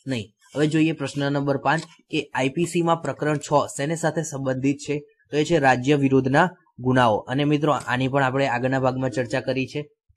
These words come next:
ત્યારબાદ જોઈએ પ્રશ્ન નંબર છ, કોઈ સૈનિક પહેરતો હોય તેવો પોશાક બદ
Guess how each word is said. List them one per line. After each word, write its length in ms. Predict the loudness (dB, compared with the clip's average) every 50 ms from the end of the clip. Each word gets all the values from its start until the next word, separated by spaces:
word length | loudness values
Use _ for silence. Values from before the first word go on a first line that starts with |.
| _ -6
ત્યારબાદ 260 | -4 -2 0 0 0
જોઈએ 180 | 0 0 -2 -2
પ્રશ્ન 280 | -2 -6 -8 -6 -4
નંબર 240 | -4 -4 -2 -4 -4
છ, 120 | -6 -2 0 0 0 -2 -4 _ _ _ _ _ _ _ _ _
કોઈ 200 | 0 2 2 2
સૈનિક 560 | 2 2 0 0 2 2 2 2 0 -2 -2 -2
પહેરતો 380 | 0 2 2 2 2 0 0
હોય 200 | 2 2 2 0
તેવો 480 | 0 -4 _ _ -2 0 2 4 4 2
પોશાક 460 | 2 2 -2 -2 2 2 2 2 2 0 -8 _ _ -6 0
બદ 220 | 4 4 4